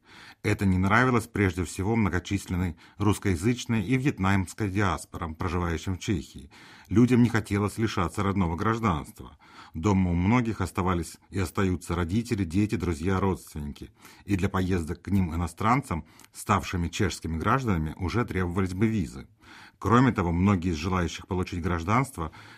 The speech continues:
все же не были до конца уверены, что рано или поздно они не вернутся домой. Поэтому получать гражданство Чехии и отказываться от, например, гражданства России хотели только те,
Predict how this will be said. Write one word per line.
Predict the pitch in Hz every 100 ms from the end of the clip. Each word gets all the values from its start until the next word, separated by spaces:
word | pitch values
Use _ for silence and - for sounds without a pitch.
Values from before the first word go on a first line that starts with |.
| -
все | - 151
же | 156
не | 143 131
были | 113
до | 117 104
конца | 101 - 101
уверены, | 87 107 120 113 101 98 -
что | - 101
рано | 104 95
или | 85
поздно | - 110 117 113 107
они | 95 107
не | 117
вернутся | 107 92 82 - 101
домой. | 107 113 78 - - _ - - - _
Поэтому | 92 92 87 85
получать | 90 87 95
гражданство | 82 87 80 92 - 87
Чехии | - 113 120 92 76 - - -
и | 92
отказываться | 95 - 107 90 80 80 87
от, | 82
например, | 90 90 90 78
гражданства | 71 90 82 87 - -
России | 87 - 127 131
хотели | - 92 101 90
только | 90 -
те, | 82 - 120 127